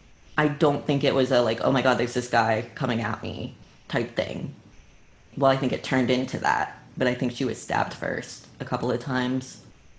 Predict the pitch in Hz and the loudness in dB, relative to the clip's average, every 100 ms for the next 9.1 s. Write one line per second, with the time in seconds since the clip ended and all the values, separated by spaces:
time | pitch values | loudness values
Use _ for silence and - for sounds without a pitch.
0 | - - - - - 123 131 135 135 131 | -20 -20 -20 -18 -2 2 2 2 2 2
1 | 127 123 123 127 123 120 120 117 - 120 | 2 2 0 0 0 2 2 0 2 2
2 | 110 113 117 113 120 - 127 131 117 120 | 2 0 -4 0 -2 0 0 0 0 -2
3 | 135 135 143 131 127 123 117 - 120 185 | -2 -4 -2 -2 -2 -4 -6 -6 -4 -4
4 | 180 214 214 220 - - - - - - | -4 -4 -4 -4 -10 -16 -20 -20 -20 -20
5 | - - 143 135 135 139 123 117 123 123 | -18 -2 -2 -2 -2 -2 0 0 0 2
6 | 127 131 123 - 117 127 117 127 120 - | 0 0 -2 -2 -2 -2 0 -2 -4 -4
7 | 117 - - 120 120 113 101 - - - | -4 -4 -6 -6 -4 -4 -4 -4 -4 -2
8 | - - - - - - - - 131 123 | -4 -10 -20 -20 -20 -20 -6 0 2 2
9 | 120 | -2